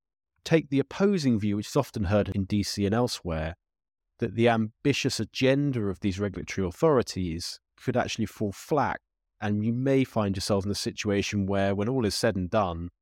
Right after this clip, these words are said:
there weren't any big wins on antitrust in the digital realm?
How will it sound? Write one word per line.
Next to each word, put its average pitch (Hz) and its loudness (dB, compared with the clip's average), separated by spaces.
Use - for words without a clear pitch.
there 107 0
weren't 113 2
any 104 -2
big 117 2
wins 92 -2
on 92 -2
antitrust 90 -6
in 92 -6
the 87 -4
digital - -4
realm? 82 -8